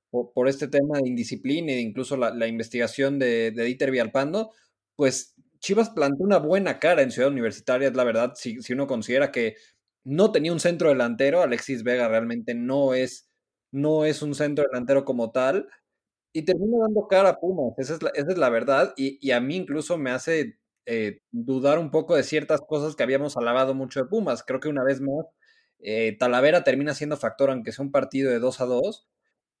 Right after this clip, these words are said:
y, y, y Pumas termina consiguiendo un, un punto que es muy valioso, sobre todo porque llega este último partido contra Cruz Azul, del que ya va-, hablaremos,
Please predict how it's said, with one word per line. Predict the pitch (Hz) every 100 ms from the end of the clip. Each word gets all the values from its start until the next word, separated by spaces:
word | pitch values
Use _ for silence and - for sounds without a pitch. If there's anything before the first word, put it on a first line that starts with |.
| _
y, | 139 -
y, | 143 139 -
y | 139
Pumas | 151 190
termina | 185 160 180
consiguiendo | 185 143 147 160 175
un, | 170 -
un | 175 170
punto | 190 196 190 196
que | 160 170 185 -
es | 151
muy | 156 180 214
valioso, | 190 156 170 175 - 185
sobre | 185 135 120
todo | 151 165 170
porque | 151 143 156 170 - _ _ _ _
llega | 147 139 175 180 185 175
este | 165 -
último | 156 160 156
partido | 135 135 156
contra | 156 131
Cruz | 120 127
Azul, | - 147
del | 131
que | 127
ya | 135 147
va-, | 143 -
hablaremos, | - 143 151 180 139 151